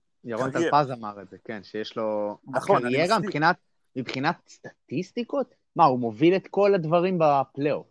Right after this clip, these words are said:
Speaker 1: כאילו, אסיסטים, טריפל דאבלים, הוא מספר אחד בכמעט בהכל, בכל הנתונים האלה בפלייאוף. כבר עכשיו,
Speaker 2: נכון.
Speaker 1: לדעתי יש לו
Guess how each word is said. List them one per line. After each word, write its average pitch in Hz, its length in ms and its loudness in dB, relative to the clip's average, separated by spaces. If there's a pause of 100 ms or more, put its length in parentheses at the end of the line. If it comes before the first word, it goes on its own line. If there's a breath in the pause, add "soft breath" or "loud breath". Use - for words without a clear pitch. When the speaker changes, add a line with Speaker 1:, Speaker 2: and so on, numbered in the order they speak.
(180)
Speaker 1:
כאילו, 92 400 -8 (480)
אסיסטים, 139 920 -8
טריפל 135 340 -6
דאבלים, 131 880 -4 (840)
הוא 139 100 -6
מספר 160 280 2
אחד 165 180 2
בכמעט 156 340 -6
בהכל, 120 480 -4
בכל 123 260 -8
הנתונים 110 440 -12
האלה 113 180 -8
בפלייאוף. 104 420 -6 (120)
כבר 104 220 -4
עכשיו, 139 320 -2
Speaker 2:
נכון. 123 120 -2 (540)
Speaker 1:
לדעתי 127 380 0
יש 202 220 2
לו 208 120 2